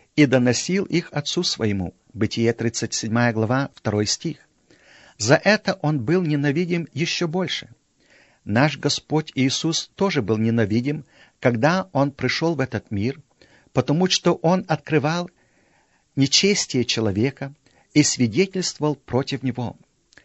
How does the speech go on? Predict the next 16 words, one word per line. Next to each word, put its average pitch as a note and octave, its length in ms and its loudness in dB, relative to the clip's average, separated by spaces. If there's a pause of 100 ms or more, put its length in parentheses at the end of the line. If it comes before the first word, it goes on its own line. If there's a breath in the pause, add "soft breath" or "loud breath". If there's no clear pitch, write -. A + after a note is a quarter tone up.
(380 soft breath)
Вот F#3 220 2
слова F#3 500 0
Иисуса D3 640 -2
в F#2 60 -8
Евангелии C#3 680 0
от - 260 -6
Иоанна, A#2 480 -2 (140 soft breath)
седьмой C3 440 2
главе, C#3+ 260 0
седьмом B2+ 360 -2
стихе. - 440 -6 (920 soft breath)
«Вас C3+ 420 -2
мир D#3 200 2
не D#3 120 0
может D3+ 340 -2
ненавидеть, G2+ 600 -4